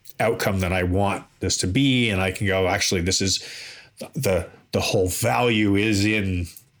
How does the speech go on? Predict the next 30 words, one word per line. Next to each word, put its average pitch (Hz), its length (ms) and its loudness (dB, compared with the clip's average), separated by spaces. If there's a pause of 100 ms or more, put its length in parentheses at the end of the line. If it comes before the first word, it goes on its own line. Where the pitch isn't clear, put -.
(140)
the, 90 260 -6
the, 101 140 -2 (340)
the 98 120 0
day-to-day. 92 840 0
It 95 80 0
is 101 240 0
in 92 480 -2
the - 120 -2
connection. 95 500 -2
It 92 160 0
is 101 220 0
in 95 160 0
the, 95 280 -2
the 104 80 0
fight, 95 440 0
the 95 60 0
struggle, 95 480 2
the, 90 280 0 (100)
the 101 100 -2
hard 98 280 0
work, 92 400 0
and 90 100 -2
all 95 160 0
those 92 200 0
things." - 680 -6 (460)
The 87 100 -2
mindfulness 90 600 -2
can 87 200 -2
really 90 300 0
help, 85 260 -2